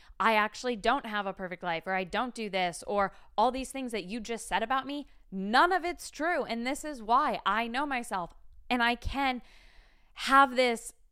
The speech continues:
reaction initially where I want to respond in a way to defend and explain myself. And then the Holy Spirit works in my heart after about ten to thirty seconds of me kinda having these thoughts.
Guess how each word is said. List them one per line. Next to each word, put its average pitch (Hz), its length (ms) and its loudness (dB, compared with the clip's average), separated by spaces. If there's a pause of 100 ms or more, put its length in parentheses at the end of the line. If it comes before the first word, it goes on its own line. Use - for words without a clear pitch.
(240)
reaction 214 1000 0
initially 208 600 -6
where 190 140 -4
I 185 140 0
want 190 420 -6
to 196 300 -10
respond 180 500 -8
in 180 100 -10
a 175 60 -10
way 165 320 -6
to - 100 -16
defend 151 540 -10
and 180 100 -12
explain 143 460 -16
myself. - 400 -14 (1080)
And 185 160 -8
then 240 420 2 (1080)
the 220 100 0
Holy 240 300 2
Spirit 214 580 2 (100)
works 208 400 -2
in 277 140 0
my 285 160 4
heart 247 440 6 (260)
after 220 400 -2
about 226 500 0
ten 214 400 -2
to 247 80 -2
thirty 226 300 -2
seconds 220 500 -2
of 202 160 -12
me 196 240 -8
kinda 220 240 0
having 214 300 -2
these 277 180 -10
thoughts. 190 480 -2